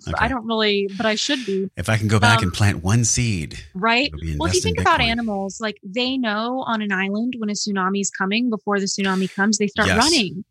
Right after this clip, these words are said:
Speaker 2: So there's something intuitive inside of all of us as, as people and as mammals. And, um,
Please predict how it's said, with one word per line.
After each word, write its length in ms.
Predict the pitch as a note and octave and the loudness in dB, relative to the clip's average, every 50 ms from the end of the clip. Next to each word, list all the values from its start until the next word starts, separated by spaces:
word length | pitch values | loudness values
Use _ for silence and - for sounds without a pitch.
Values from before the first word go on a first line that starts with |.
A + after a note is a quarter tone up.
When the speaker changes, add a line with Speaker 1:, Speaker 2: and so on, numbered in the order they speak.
| _ _ _ _ _ _ | _ _ _ _ _ _
Speaker 2:
So 180 | - - B3+ | -4 -2 0
there's 220 | A3+ A#3 A#3 A#3 - | 2 2 0 0 0
something 300 | - C4+ C#4 C4 C#4+ C#4+ | -2 -2 -2 -2 -2 -2
intuitive 440 | B3+ A3+ - A#3+ A#3 A3 A3 G3+ | -2 -2 0 0 0 0 0 0
inside 260 | F#3+ G3 - G#3+ G3+ F#3+ | 0 0 0 0 0 0
of 60 | F3 | 2
all 240 | F#3 F#3 F#3+ F#3+ G3 | 2 2 2 2 2
of 80 | F#3 | 0
us 240 | F#3 F#3 F#3 - - | 0 -2 -2 -2 -4
as, 160 | - G#3 - - _ F#3+ | -6 -8 -8 -8 _ -8
as 140 | F#3+ F3+ | -8 -6
people 500 | - - - G#3 G3 - G3+ F#3+ F#3 F3+ | -8 -8 -6 -6 -6 -4 -2 -2 0 0
and 160 | F3 - F#3 F#3 | 0 -2 -2 -2
as 120 | F#3 F3+ | -2 -2
mammals. 680 | F#3 F3+ F3+ F3 F3 F3+ F#3+ G3+ A3 A#3 B3 B3 - - - - - - - - _ _ | -2 -2 -2 -2 -2 0 0 0 0 0 -2 -4 -6 -8 -12 -18 -20 -20 -20 -20 _ _
And, 420 | A3 A3+ A3+ A3 G#3+ G#3+ A3 G#3 - | 0 2 4 4 4 2 0 0 0
um, 280 | G#3 G#3+ G#3 G#3 G#3 | 2 2 2 2 0